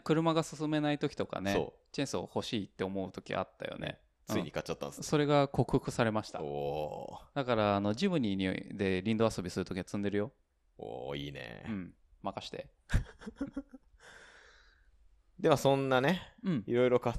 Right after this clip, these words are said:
Speaker 2: で、そのジムニーですよ。
Speaker 1: はい。
Speaker 2: 問題は。
Speaker 1: はい。おうおうおう。はい。
Speaker 2: あなたジムニー買いましたよね、また。
Speaker 1: また買った。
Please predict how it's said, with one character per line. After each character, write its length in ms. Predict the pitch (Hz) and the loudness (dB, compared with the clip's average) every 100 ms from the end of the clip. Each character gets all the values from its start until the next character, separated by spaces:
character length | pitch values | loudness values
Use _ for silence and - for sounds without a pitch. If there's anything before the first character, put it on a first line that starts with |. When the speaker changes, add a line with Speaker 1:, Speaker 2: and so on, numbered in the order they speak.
| - | -6
Speaker 2:
で、 180 | 127 135 - | -2 -2 -2
そ 160 | - | 2
の 140 | 180 170 | 4 4
ジ 160 | 139 | 4
ム 160 | 220 190 | 6 6
ニ 400 | 117 90 78 80 - | 6 2 -2 -8 -10
ー 40 | |
で 100 | 80 | -6
す 80 | 78 | -6
よ。 160 | - - - - - - | -6 -12 -12 -14 -4 6
Speaker 1:
は 100 | 175 | 6
い。 80 | - _ _ _ _ | 6 _ _ _ _
Speaker 2:
問 140 | 90 92 | -2 0
題 260 | 82 80 | 2 0
は。 120 | 73 | -4
Speaker 1:
は 20 | - | -6
い。 40 | - | 0
お 80 | 156 | 2
う 40 | |
お 300 | 123 113 107 | 4 2 0
う 20 | 92 | -4
お 20 | |
う。 60 | - - | -8 -4
は 60 | 107 | -4
い。 40 | - _ _ _ _ _ _ _ _ _ _ | -4 _ _ _ _ _ _ _ _ _ _
Speaker 2:
あ 80 | - | 0
な 100 | 175 | 2
た 100 | 170 | 4
ジ 160 | - 143 | 0 0
ム 80 | 113 | -2
ニ 60 | |
ー 20 | 85 | 2
買 180 | 98 | 4
い 20 | 101 | 4
ま 100 | 98 | 0
し 60 | |
た 60 | - | -6
よ 80 | - | -10
ね、 100 | 65 | -12
ま 140 | 71 | -10
た。 220 | - - - - _ _ - | -8 -8 -10 -20 _ _ 0
Speaker 1:
ま 140 | 143 | 2
た 80 | 135 | 6
買 100 | 135 | 6
っ 20 | |
た。 240 | 127 110 | 8 6